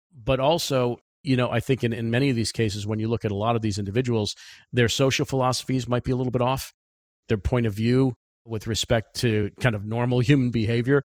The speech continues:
leaves something to be desired. And then there are people who are just plain greedy, who don't really care about the rules of the road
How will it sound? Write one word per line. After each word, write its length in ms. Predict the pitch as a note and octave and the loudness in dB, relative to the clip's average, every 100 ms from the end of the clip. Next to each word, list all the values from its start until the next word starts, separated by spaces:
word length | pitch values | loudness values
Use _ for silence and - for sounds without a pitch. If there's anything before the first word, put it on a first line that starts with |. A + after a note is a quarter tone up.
| _ - | _ -4
leaves 280 | B2 A#2+ | 0 2
something 400 | - B2+ - B2+ | 2 2 2 0
to 100 | A#2 | 0
be 140 | A2+ A#2+ | 0 0
desired. 520 | A2+ G#2+ A2 C3+ C#3 _ _ _ _ - | 0 0 0 -2 -6 _ _ _ _ -4
And 160 | D#3+ | 0
then 100 | G3+ | 0
there 100 | A3 | 0
are 40 | G#3 | 0
people 240 | G#3+ - | -2 0
who 60 | F#3 | 0
are 40 | |
just 180 | F#3 D#3+ _ _ - | 0 -6 _ _ -6
plain 340 | F3 F3+ D#3+ | 0 0 0
greedy, 440 | A#2+ D3 F3 A2 G#2+ _ _ _ _ _ | 0 0 2 0 -2 _ _ _ _ _
who 220 | C#3+ D3+ C#3 | 6 6 6
don't 280 | A#2+ E3 D#3 | 4 2 2
really 240 | E3+ D#3+ | -2 -2
care 220 | - C#3+ | -2 -2
about 200 | C#3+ B2+ | 0 0
the 80 | B2 | -2
rules 300 | A#2 C3+ A#2 | -2 0 -2
of 60 | A2 | -2
the 80 | |
road 380 | A2+ C#3+ A2+ G2+ | 2 4 2 0